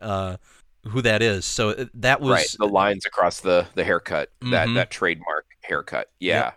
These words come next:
Speaker 1: yep.
Speaker 2: absolutely.
Speaker 1: That was
Speaker 2: Absolutely.
Speaker 1: absolutely him. And, and very exciting first scene. I mean, uh, uh, you know, uh, train derailment, bunch of explosions, uh, Norman thrown, uh, clear. Um, it, what was, uh,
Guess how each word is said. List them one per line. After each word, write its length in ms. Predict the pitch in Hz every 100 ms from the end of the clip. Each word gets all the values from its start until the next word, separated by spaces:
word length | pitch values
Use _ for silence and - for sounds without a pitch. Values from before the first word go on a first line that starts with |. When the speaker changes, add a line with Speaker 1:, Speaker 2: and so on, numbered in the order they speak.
| -
Speaker 1:
yep. 180 | 110 90
Speaker 2:
absolutely. 640 | 82 - 71 76 - 64
Speaker 1:
That 260 | 104 113 113
was 300 | 123 104 -
Speaker 2:
Absolutely. 400 | 85 - 76 76 _ _ _ - 127
Speaker 1:
absolutely 400 | 123 - 127 139
him. 120 | 147 - - -
And, 180 | 165 160 151
and 220 | 160 147
very 300 | 120 170 170
exciting 420 | 147 - 151 156
first 320 | 139 156 147 -
scene. 180 | 156
I 40 | 127
mean, 600 | 120 117 110 107 113 104
uh, 40 |
uh, 400 | 110 101 101 98 - -
you 100 | 123
know, 200 | 98 95 - _ _ _ -
uh, 160 | 107 98
train 320 | - 147 143
derailment, 540 | 131 131 135 131 131 _ _ -
bunch 240 | 135 131
of 80 | 123
explosions, 960 | - - - 127 127 117 123 123 - - _ - _ -
uh, 220 | 110 107
Norman 460 | 104 120 131 127 120
thrown, 560 | - 127 123 120 117 - - -
uh, 220 | 104 95
clear. 500 | - 139 139 139 131 - - - -
Um, 600 | - 104 101 98 95 92 _ _ _ _ -
it, 160 | 147 175
what 240 | 175 208
was, 180 | 220 196
uh, 100 | -